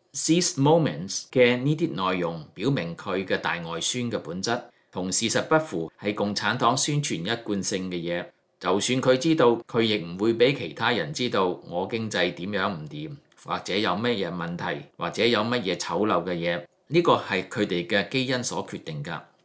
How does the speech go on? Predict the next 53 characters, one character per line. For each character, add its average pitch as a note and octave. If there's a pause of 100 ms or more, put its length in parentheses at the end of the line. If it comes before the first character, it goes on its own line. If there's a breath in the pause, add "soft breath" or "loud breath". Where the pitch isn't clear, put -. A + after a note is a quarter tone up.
(160)
These -
Moments C#3+ (180 soft breath)
作 B2+
為 C3
中 D3+
國 A2+
政 A2+
府 G#2+
宣 D#3
傳 E2+
工 A#2+
具 A2+ (120)
嘅 F2+
性 G2
質 A#2 (160)
係 -
顯 F#2+
而 A2
易 F2
見 G2
㗎。 G2+ (300)
喺 A#2+
X F3
同 F#2+
臉 G2
書 D#3
上 G2
嘅 G2+
呢 C3+
兩 G#2
個 G#2 (180)
These -
Moments A#2+
賬 G#2
號， E2 (160)
幾 E3+
乎 G2+
都 B2
係 A#2
轉 A#2
發 G2+
中 C#3
國 G2
官 D#3+
媒 A#2+
英 G#2+
文 D#2+
版 D2+ (200)
《中 D3+
國 A2+
日 F2
報》 D#2+ (200)
有 D#2+